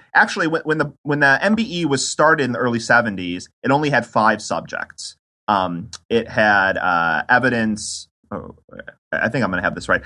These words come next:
Contracts, torts, property, crim law, and evidence. And then they looked at adding some subjects, and they added a sixth, con law. And it's actually, I, I've been reading, I, this is, again, great research for tenure purposes.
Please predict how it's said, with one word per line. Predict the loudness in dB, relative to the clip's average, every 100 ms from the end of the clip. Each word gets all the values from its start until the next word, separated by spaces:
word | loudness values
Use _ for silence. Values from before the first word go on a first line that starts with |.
| -6
Contracts, | 2 4 6 4 4 0
torts, | 0 2 2
property, | 0 2 2 0 -4
crim | 0 0 2
law, | 4 4 4
and | 0 -2
evidence. | -2 -4 -10 -10 -12 -14 _ _ _ 0
And | 2 4
then | 2 2
they | 0
looked | 0 0 2 2 0 -2
at | 0 0 0
adding | 4 6 4 2 -4
some | -4 -4
subjects, | -2 -2 -2 0 0 -2 -6 -8
and | -2 0
they | 0
added | 2 2 2
a | -2
sixth, | -4 -4 -4 -6 -16 -16
con | -6 -2 -2 -2
law. | -4 -2
And | 2
it's | 2
actually, | 2 2 0
I, | 2
I've | 0
been | 0 0
reading, | 0 0 -2 -6 -14 -20 -20 _ _ -20 _
I, | -2 -2 -8 _ _ -16 -14
this | -10 -6 -4 -4
is, | -8 -6
again, | -2 -2 2 0 2
great | 0 0
research | -2 -6 -6
for | -4
tenure | -4 -2
purposes. | -4 -4 -4 -8